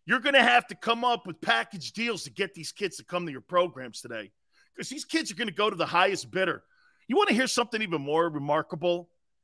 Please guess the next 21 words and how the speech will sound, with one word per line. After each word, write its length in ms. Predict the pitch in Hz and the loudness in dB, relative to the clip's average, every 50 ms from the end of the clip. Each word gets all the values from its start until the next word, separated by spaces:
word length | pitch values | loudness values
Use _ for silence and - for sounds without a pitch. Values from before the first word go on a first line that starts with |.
| _ _ _ _ _ _ _ _ - | _ _ _ _ _ _ _ _ 4
Your 140 | 247 320 311 | 4 4 4
quarterback 680 | - - 311 330 320 311 190 156 220 208 214 202 - | 6 6 8 8 8 8 8 8 6 6 6 4 2
in 80 | 175 143 | -2 -2
Philly 560 | - - - - 226 226 214 185 - 151 - _ _ _ _ | -2 -10 4 8 8 8 8 6 -2 -6 -12 _ _ _ _
makes 260 | 165 180 165 - - | 0 0 0 0 0
one 220 | 180 226 277 269 | 2 2 2 2
point 360 | - - 254 262 240 - - | 0 2 4 4 4 2 -2
two 240 | - - 214 214 208 | -6 -4 -2 -2 0
million 320 | 196 185 180 170 151 147 135 | 0 0 0 0 0 -2 0
dollars. 680 | 147 143 139 139 131 113 90 80 - - - - - _ _ _ _ _ _ _ _ _ _ _ _ _ _ _ _ _ _ _ _ _ _ _ _ | 0 0 0 0 -2 -4 -6 -12 -16 -16 -16 -16 -18 _ _ _ _ _ _ _ _ _ _ _ _ _ _ _ _ _ _ _ _ _ _ _ _
That's 280 | - 311 320 - - - | 6 6 6 6 2 -4
chump 340 | - - - - - - - | -2 2 2 2 2 0 -2
change 440 | - - 202 175 165 156 135 - | -2 0 0 0 0 -2 -4 -6
to 100 | - - - - | -8 -8 2 6
Arch 280 | 185 196 202 - - 175 | 6 6 6 4 -4 -2
Manning 400 | 175 170 175 180 175 165 143 131 | 0 2 2 2 2 0 -4 -6
and 140 | 123 113 | -10 -10
Bryce 340 | _ 139 143 147 147 - - | _ -2 -2 0 0 -2 -4
Young 220 | 151 139 139 147 143 | -4 -4 -4 -4 -6
right 260 | 127 110 107 110 - _ | -8 -10 -10 -12 -16 _
now. 280 | 113 104 101 104 - | -18 -18 -18 -20 -20